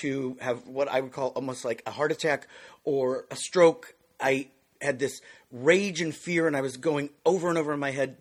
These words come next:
wondering who would have done this. And I, I just became so angry, and my brother walked out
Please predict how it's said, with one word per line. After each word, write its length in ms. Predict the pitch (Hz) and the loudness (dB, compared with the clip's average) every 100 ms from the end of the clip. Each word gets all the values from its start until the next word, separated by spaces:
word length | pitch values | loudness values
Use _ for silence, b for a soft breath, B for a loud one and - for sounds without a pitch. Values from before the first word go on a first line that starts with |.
| - | -12
wondering 440 | 143 156 151 147 B B - | -4 -2 0 -4 B B -2
who 100 | 208 | 4
would 140 | 190 | 4
have 100 | 147 | 6
done 160 | 170 147 | 4 4
this. 160 | - - B B B | -2 -10 B B B
And 80 | 139 | 0
I, 100 | 147 | 2
I 120 | 160 | 4
just 180 | 147 170 | 2 -2
became 280 | 160 156 127 | -2 -2 -2
so 340 | - - 214 | -2 2 4
angry, 420 | 196 196 151 139 B B B B - | 4 2 2 0 B B B B -10
and 100 | 143 | -4
my 80 | 131 | -2
brother 320 | 123 156 175 | 2 2 4
walked 240 | 160 147 143 | 2 2 2
out 240 | 117 | -2